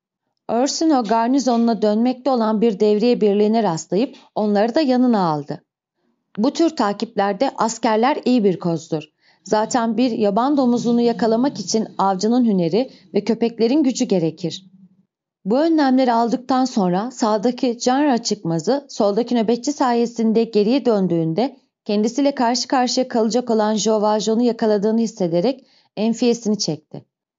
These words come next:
Ardından oyununa başladı. Şeytani ve büyülü bir an yaşadı.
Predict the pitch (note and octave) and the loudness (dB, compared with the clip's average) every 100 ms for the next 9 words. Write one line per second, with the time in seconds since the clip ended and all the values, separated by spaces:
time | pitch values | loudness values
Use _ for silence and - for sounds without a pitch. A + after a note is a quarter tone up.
0 | _ _ - A3 G#3 G#3 G#3+ A#3 D4+ - | _ _ -4 -2 0 0 0 0 -2 -6
1 | - A3 A3 A3 G#3 E3+ E3 - D#3+ D3 | -2 2 2 2 0 0 -2 -4 -6 -8
2 | - _ _ _ - A3 G3 G3+ G3 G#3 | -14 _ _ _ -4 0 0 0 0 0
3 | C#4+ C#4+ F#3+ G#3 G#3+ D#4+ C#4+ C4+ A#3+ F#3+ | 2 0 0 0 2 0 0 0 0 0
4 | D#3+ D#3+ C#3 C#3+ | -2 -6 -8 -10